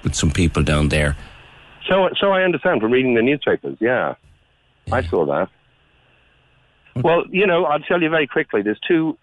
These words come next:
Speaker 2: two, if you like, rival film projects that are being made to do with my particular, um, life circumstances.
Speaker 1: Yeah.
Speaker 2: Uh, one of them, I've been cooperating with Jim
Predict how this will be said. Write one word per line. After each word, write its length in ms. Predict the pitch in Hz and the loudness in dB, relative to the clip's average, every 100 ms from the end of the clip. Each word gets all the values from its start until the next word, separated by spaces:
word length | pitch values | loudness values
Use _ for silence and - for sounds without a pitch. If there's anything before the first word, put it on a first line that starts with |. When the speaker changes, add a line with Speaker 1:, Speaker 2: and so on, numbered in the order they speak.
| - | -2
Speaker 2:
two, 180 | 160 135 | 2 2
if 140 | 120 | 0
you 80 | 123 | 0
like, 160 | 117 | 0
rival 480 | 127 127 123 107 101 - | -2 -2 0 -2 -2 -2
film 200 | 123 98 | -2 -2
projects 400 | 92 80 73 - | -4 -4 -6 -8
that 100 | 92 | -6
are 40 | 87 | -2
being 220 | 101 95 | 0 0
made 280 | 101 92 - | 0 -2 -6
to 80 | - | -4
do 200 | 98 92 | -2 0
with 160 | 90 - - | -2 -4 -4
my 200 | 92 87 | -2 -2
particular, 680 | - 82 87 - 113 87 80 _ 92 | -6 -6 -6 -2 0 0 -2 _ -2
um, 400 | 87 85 85 78 _ _ _ | 0 0 -4 -8 _ _ _
life 320 | 92 92 87 - | -4 -2 -4 -2
circumstances. 800 | 104 - 90 - 78 67 - 73 _ - | -2 -2 -4 -2 -4 -4 -8 -10 _ -16
Speaker 1:
Yeah. 160 | - 82 _ _ _ _ | -16 -16 _ _ _ _
Speaker 2:
Uh, 140 | 113 110 | -2 0
one 180 | 151 151 | 0 0
of 100 | 127 | 0
them, 220 | 113 110 101 | 0 0 -2
I've 140 | 110 | -2
been 120 | 113 | -4
cooperating 480 | 104 107 104 101 98 | -2 -2 0 0 0
with 140 | 98 92 | 0 0
Jim 160 | 101 | -2